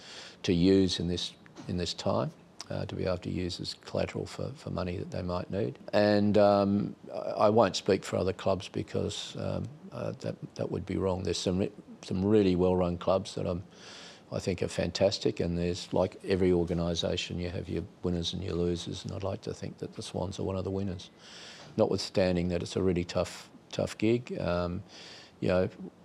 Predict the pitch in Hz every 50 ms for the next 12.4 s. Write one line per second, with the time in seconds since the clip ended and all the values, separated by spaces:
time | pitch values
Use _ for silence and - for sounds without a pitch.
0 | - - 110 101 92 92 95 92 92 92 - - 98 95 92 92 92 90 87 85
1 | 90 92 - - - 92 90 90 - - - 98 - - 95 - 104 95 95 90
2 | 90 90 90 90 90 87 90 92 92 95 98 90 - - - - - - - -
3 | 98 95 95 95 - - 110 104 101 104 101 98 101 104 104 101 104 104 104 -
4 | - - - - - - - 101 95 92 95 101 - - - 98 92 92 92 90
5 | 90 87 - 101 92 92 - - 101 98 92 - 98 - - 113 110 90 90 -
6 | - 90 85 - - - - - 104 - - - 95 90 90 85 - - - -
7 | 90 87 - - 113 107 101 87 98 92 87 85 - 98 92 95 92 92 92 -
8 | - - - 107 98 - - 113 101 - 98 98 98 92 92 85 85 87 87 87
9 | - - 101 95 92 92 87 87 90 95 - - 92 82 - - 95 92 - -
10 | 90 85 92 95 92 87 92 92 95 90 98 95 95 92 95 - - 90 90 87
11 | - 98 87 87 90 90 85 92 90 90 87 80 104 - - - - - 95 101
12 | 107 101 92 95 95 90 82 95